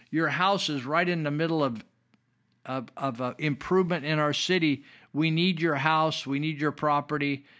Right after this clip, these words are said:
We will pay you well for it." And they call that eminent domain. It's a, for the good of the community, I will have to get up and sacrifice and move, right?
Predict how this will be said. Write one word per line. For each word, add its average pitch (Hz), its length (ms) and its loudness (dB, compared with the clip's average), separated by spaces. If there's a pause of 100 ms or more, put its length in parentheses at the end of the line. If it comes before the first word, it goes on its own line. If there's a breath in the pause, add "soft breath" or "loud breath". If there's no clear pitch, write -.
(160 soft breath)
We 147 140 0
will 151 140 -2
pay 151 200 -2
you 147 220 2
well 139 260 2
for 139 400 2
it." - 140 -6 (300 soft breath)
And 139 120 -2
they 135 120 0
call 151 300 2
that 143 220 0
eminent 180 600 0
domain. 139 800 0
It's 131 220 -8
a, 147 180 -2
for 151 180 -4
the 131 120 -2
good 170 280 0
of 196 60 0
the 185 80 -2
community, 165 840 -2 (400 soft breath)
I 147 180 4
will 160 180 2
have 147 280 0
to 139 80 -4
get 143 260 0
up 143 220 2
and 113 120 -2
sacrifice 127 800 -2
and 117 160 -2
move, 104 400 -4
right? 110 320 -6